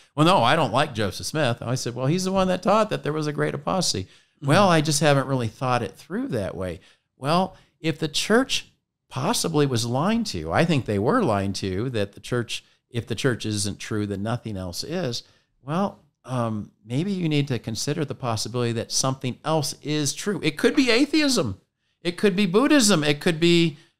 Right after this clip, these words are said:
Speaker 1: uh, biblical Christianity. And until you do the investigation. I did the investigation when I was a junior in high school,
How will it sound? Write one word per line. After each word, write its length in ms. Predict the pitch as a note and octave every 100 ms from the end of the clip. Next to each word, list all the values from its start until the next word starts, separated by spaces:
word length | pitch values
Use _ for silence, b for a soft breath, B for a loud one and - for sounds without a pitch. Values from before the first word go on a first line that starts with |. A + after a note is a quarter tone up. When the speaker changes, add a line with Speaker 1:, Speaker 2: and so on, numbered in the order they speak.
| -
Speaker 1:
uh, 220 | C#3+ C3+
biblical 440 | A2+ D3 G#3 G#3 A3
Christianity. 840 | F#3 E3+ - E3+ G3 E3 A#2+ -
And 140 | - D3+
until 360 | C#3+ C#3+ F3
you 140 | F3 E3
do 180 | D3+ C#3+
the 120 | C3
investigation. 880 | A#2+ A#2+ - A#2 A2 A2 - F2 D#2 -
I 240 | C#3+ A3
did 200 | B3 G#3+
the 120 | F3
investigation 840 | C#3+ C#3 C3+ - A#2+ B2 C3+ D#3
when 100 | B2+
I 120 | C3 E3
was 140 | C3+
a 40 |
junior 420 | A2+ C3 D#3+ D#3+ C#3
in 60 |
high 200 | A#2+ D#3
school, 420 | A3+ - A2+ D#3